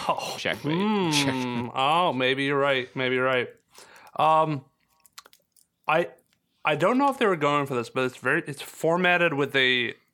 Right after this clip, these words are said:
Speaker 1: uh, space in between each line,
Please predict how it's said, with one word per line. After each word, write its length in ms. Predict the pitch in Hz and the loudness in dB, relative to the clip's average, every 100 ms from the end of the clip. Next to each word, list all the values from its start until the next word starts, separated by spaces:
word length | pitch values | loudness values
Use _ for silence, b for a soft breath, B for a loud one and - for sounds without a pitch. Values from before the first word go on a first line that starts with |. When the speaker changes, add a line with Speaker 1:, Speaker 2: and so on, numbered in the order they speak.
| _ - - - | _ -20 -20 -4
Speaker 1:
uh, 300 | 147 127 120 | 0 2 0
space 440 | - - 131 120 | -2 0 0 0
in 140 | 135 120 | -4 -6
between 320 | 117 123 127 - | -6 -8 -10 -10
each 280 | 143 - 123 | -10 -10 -6
line, 500 | 120 120 135 185 | -2 0 0 -2